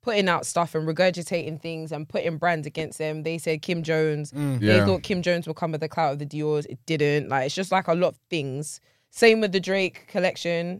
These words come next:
Speaker 1: Like,
Speaker 2: Yeah, exactly. Nocta
Speaker 1: they
Speaker 2: is
Speaker 1: brought
Speaker 2: just
Speaker 1: out a second
Speaker 2: bombing.
Speaker 1: one now, and it's just, like,
Speaker 3: Not,
Speaker 1: um,
Speaker 3: not,
Speaker 1: it's nothing.
Speaker 3: Nocta is just crap, man.
Speaker 1: It's just nothing.
Speaker 2: But
Speaker 1: I
Speaker 2: they,
Speaker 1: like the
Speaker 2: we
Speaker 1: fact
Speaker 2: were,
Speaker 1: that they
Speaker 2: we were
Speaker 1: brought,
Speaker 2: happy.
Speaker 1: um, Central C, though.
Speaker 2: Exactly. I'm happy that they're
Speaker 1: I did like
Speaker 2: promoting,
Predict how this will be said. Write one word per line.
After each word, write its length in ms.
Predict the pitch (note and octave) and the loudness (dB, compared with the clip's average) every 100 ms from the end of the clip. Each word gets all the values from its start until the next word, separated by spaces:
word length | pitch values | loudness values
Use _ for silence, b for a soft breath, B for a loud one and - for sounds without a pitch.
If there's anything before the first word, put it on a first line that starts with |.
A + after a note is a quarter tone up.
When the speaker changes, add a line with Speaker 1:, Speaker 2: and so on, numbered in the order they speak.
| - | -8
Speaker 1:
Like, 140 | D#3 B3+ | 2 4
Speaker 2:
Yeah, 140 | C4 | 4
exactly. 400 | D#3+ D#3+ A#3 C#3+ | 2 2 2 2
Nocta 240 | D3+ G#3 | -2 -2
Speaker 1:
they 80 | F#3 | 0
Speaker 2:
is 80 | F#3 | 2
Speaker 1:
brought 120 | G3+ | 8
Speaker 2:
just 40 | G#3+ | 8
Speaker 1:
out 180 | G3 D#3 | 8 6
a 20 | |
second 200 | - G#3 | 4 2
Speaker 2:
bombing. 120 | D3+ | 4
Speaker 1:
one 220 | F3+ F3+ F#3 | 4 2 2
now, 320 | F3+ F3 F3 | 2 4 4
and 180 | D#3+ E3+ | 2 -2
it's 160 | E3+ | -6
just, 400 | - E3 E3 - | 0 0 0 -2
like, 160 | D#3 D3+ | 0 2
Speaker 3:
Not, 120 | F3 | 2
Speaker 1:
um, 80 | D3+ | 2
Speaker 3:
not, 80 | - | 2
Speaker 1:
it's 100 | G#3 | 2
nothing. 200 | B3+ F#3 D#3 | 2 2 2
Speaker 3:
Nocta 60 | C#3 | 2
is 180 | A#2 G2 | 2 2
just 200 | F#2 - | 2 0
crap, 260 | - A2 E2+ | 0 -2 -2
man. 240 | E2 E2+ - | -6 -6 -4
Speaker 1:
It's 100 | G#3 | -2
just 140 | B3+ | 0
nothing. 380 | C4+ D4 G#3+ D3+ | 2 2 2 -2
Speaker 2:
But 120 | A#3+ | 4
Speaker 1:
I 60 | G#3+ | 6
Speaker 2:
they, 60 | C4+ | 8
Speaker 1:
like 160 | D4+ | 6
the 80 | B3 | 6
Speaker 2:
we 40 | A#3+ | 4
Speaker 1:
fact 100 | A#3+ | 4
Speaker 2:
were, 0 | |
Speaker 1:
that 40 | G#3 | 4
they 80 | G#3+ | 4
Speaker 2:
we 20 | |
were 80 | G#3+ | 4
Speaker 1:
brought, 100 | C4 | 4
Speaker 2:
happy. 280 | - D#3+ D3 | 2 -2 2
Speaker 1:
um, 260 | F3+ E3 | 0 0
Central 320 | D#3+ F3+ D#3 | -4 -4 -4
C, 160 | D3 D#3+ | -10 -8
though. 180 | B2+ D3 | -6 -6
Speaker 2:
Exactly. 340 | E3 G#3+ D#3 | 2 2 4
I'm 140 | D3+ E3 | 0 0
happy 280 | G3+ G#3+ F3 | 0 0 0
that 80 | |
they're 100 | D#3 | 2
Speaker 1:
I 20 | E3+ | 2
did 160 | E3 | 2
like 160 | D3+ C3+ | 2 2
Speaker 2:
promoting, 180 | B2 | 0